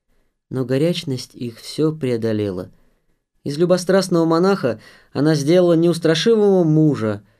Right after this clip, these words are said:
и дала ему силы почти чрезвестественные. Сей новый Леандр, дабы наслаждаться весельем ежедневно в объятиях своей любовницы,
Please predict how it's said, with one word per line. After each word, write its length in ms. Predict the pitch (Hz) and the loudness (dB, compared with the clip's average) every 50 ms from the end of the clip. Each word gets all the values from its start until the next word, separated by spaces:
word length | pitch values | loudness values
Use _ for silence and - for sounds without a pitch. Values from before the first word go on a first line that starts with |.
| _ _ _ _ _ _ - | _ _ _ _ _ _ -8
и 140 | - 127 131 | -6 -4 0
дала 420 | 123 135 131 135 160 190 208 214 | 0 2 2 4 4 4 4 4
ему 280 | 202 190 180 165 147 143 | 4 4 2 2 2 0
силы 440 | - - - - 185 190 190 185 | -2 -4 -2 0 0 2 2 0
почти 500 | 185 151 135 135 - - - 151 165 156 | 0 0 -2 -4 -4 -6 -4 -2 -2 -2
чрезвестественные. 1300 | 156 - - 123 135 127 127 135 139 - - - - 110 107 110 - - - - - 62 67 - - _ _ _ _ _ _ _ _ _ _ _ _ _ _ _ _ _ _ _ _ - | -4 -6 -4 -2 -2 -2 -2 -4 -4 -6 -6 -6 -4 -4 -4 -6 -8 -16 -16 -14 -12 -14 -14 -16 -18 _ _ _ _ _ _ _ _ _ _ _ _ _ _ _ _ _ _ _ _ -18
Сей 360 | - - - 180 196 196 180 | -8 -2 0 2 2 4 4
новый 460 | 170 175 180 175 156 156 147 135 135 | 4 4 4 4 4 4 2 2 2
Леандр, 720 | 131 127 131 135 151 170 180 180 156 160 156 139 113 110 - _ _ - | 2 2 2 4 4 2 2 2 2 2 0 0 -4 -10 -16 _ _ -10
дабы 340 | - 123 151 160 156 147 151 | -4 0 0 2 2 2 2
наслаждаться 680 | 151 147 151 139 139 143 131 135 156 160 156 156 143 | 0 0 0 0 0 0 2 2 0 0 0 0 -2
весельем 560 | 131 131 131 - - 165 180 185 175 151 139 135 | -2 -2 -2 0 2 2 4 4 4 2 2 2
ежедневно 720 | 131 131 120 131 120 117 135 160 185 190 180 180 160 127 | 0 0 0 -2 -2 0 2 2 2 2 2 2 2 2
в 40 | |
объятиях 460 | 131 123 120 135 147 139 143 - 117 - | 0 0 2 2 0 0 0 -2 -8 -6
своей 260 | - 120 117 117 117 | -4 -2 0 0 0
любовницы, 720 | 117 113 135 175 190 185 185 170 165 - 160 156 143 156 | 0 2 2 2 2 2 2 0 -2 -2 -2 -2 -2 -4